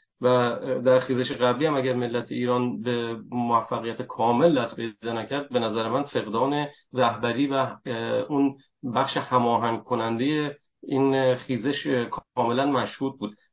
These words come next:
پرسش من به طور اخص در این خصوص بود که نقش الیت امروز چیه که یک بار دیگه، اه، غافلگیر نشیم و این، اه، الیت جامعه بتونه نقش رهبری خودش رو این بار،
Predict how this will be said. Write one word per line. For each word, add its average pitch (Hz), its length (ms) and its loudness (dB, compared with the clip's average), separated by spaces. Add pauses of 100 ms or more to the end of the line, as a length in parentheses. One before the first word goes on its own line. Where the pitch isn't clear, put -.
(140)
پرسش 139 380 0
من 151 220 4
به 131 80 -2
طور 127 140 -4
اخص 123 360 -2
در 139 120 2
این 170 220 0
خصوص - 400 -10
بود 151 200 -8
که 160 100 -4
نقش 131 280 -2
الیت 131 480 -2
امروز 131 380 0
چیه 156 240 -4
که 151 100 -4
یک 160 240 -2
بار 147 220 0
دیگه، 139 460 -4 (260)
اه، 127 160 4
غافلگیر 123 680 2
نشیم 151 380 -4
و 135 60 -6
این، 135 540 0
اه، 131 60 0
الیت 117 500 -2
جامعه 117 360 0
بتونه 135 340 -4
نقش 113 280 -4
رهبری 107 500 -4
خودش - 180 -8
رو 131 300 -4 (420)
این 131 320 6
بار، 123 480 6